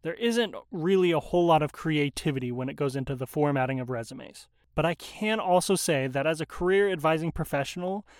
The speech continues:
when you see a resume that is formatted correctly and has good organizational flow,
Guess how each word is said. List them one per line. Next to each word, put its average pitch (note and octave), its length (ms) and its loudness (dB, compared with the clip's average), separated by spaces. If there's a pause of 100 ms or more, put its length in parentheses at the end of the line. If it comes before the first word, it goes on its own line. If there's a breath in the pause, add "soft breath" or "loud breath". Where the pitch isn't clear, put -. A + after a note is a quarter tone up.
(140 soft breath)
when D#3+ 160 0
you D#3 80 -2
see G#3+ 380 -2
a A#3 80 6
resume G3 500 0
that E3 180 -4
is D3+ 80 -4
formatted E3+ 640 -4
correctly F3+ 640 -2 (100)
and C#3 120 -6
has D#3+ 160 -6
good E3+ 260 -2
organizational D#3+ 800 -2
flow, E3 420 0